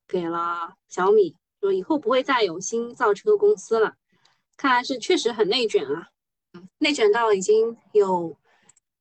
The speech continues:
呃，这个监-，监管来了。啤酒浩浩问：“A 股做数据的龙头都有哪些？”哇，<clears throat> 不愧是，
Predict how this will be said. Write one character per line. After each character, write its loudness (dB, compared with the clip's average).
呃， 0
这 -2
个 6
监-， -4
监 -2
管 -2
来 -14
了。 -16
啤 -4
酒 0
浩 -4
浩 0
问： -6
“A 0
股 2
做 0
数 0
据 -8
的 4
龙 -2
头 0
都 4
有 6
哪 -2
些？” -8
哇， 2
<clears throat> -20
不 0
愧 2
是， 0